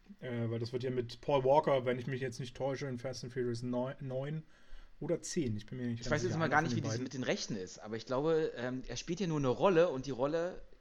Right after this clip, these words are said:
Speaker 2: quasi, der Charakter gehört ja Marvel.
Speaker 1: Eben.
Speaker 2: Deswegen dürfen die es wahrscheinlich.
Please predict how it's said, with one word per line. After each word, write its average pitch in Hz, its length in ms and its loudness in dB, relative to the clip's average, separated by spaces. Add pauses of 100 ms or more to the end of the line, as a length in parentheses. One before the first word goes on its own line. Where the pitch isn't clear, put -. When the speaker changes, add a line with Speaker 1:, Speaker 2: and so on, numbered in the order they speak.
(160)
Speaker 2:
quasi, 147 480 -2 (300)
der 123 80 -2
Charakter 131 400 0
gehört 135 260 0
ja 139 140 2
Marvel. 113 360 0 (1200)
Speaker 1:
Eben. 123 220 -4
Speaker 2:
Deswegen 113 300 -8
dürfen 170 260 0
die 135 80 0
es 113 100 -4
wahrscheinlich. 90 580 -6